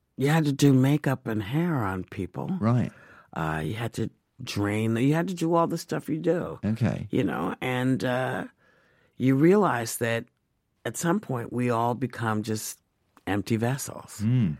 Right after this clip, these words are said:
Speaker 1: you know? So, but you don't,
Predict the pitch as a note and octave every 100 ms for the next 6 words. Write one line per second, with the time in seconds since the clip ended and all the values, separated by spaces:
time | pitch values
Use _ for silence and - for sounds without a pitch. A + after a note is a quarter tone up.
0 | _ _ _ - - F3+ F3+ - _ _
1 | - _ _ - - G#2+ F#2 G2 A2+ G#3
2 | - _ _ _ _ _ _ - - B2
3 | C3+ C#3 D3 D3+ C#3+